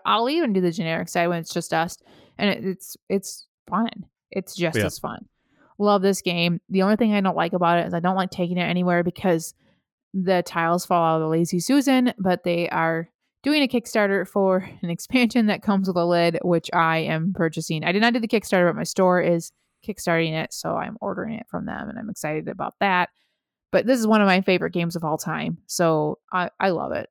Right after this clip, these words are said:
Speaker 1: I think it's great. I love playing it, and every time I play it, it's just as enjoyable.
Speaker 2: Yeah, it, it keeps, it keeps going up for me too.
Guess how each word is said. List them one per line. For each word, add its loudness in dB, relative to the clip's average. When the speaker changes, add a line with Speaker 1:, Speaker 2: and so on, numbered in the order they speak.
Speaker 1:
I -2
think -2
it's -8
great. -4
I -4
love 0
playing -2
it, -2
and -12
every 0
time 0
I 2
play -4
it, -4
it's -6
just -2
as -6
enjoyable. -6
Speaker 2:
Yeah, 0
it, -2
it -6
keeps, -4
it -2
keeps -2
going -2
up -10
for -14
me -10
too. -14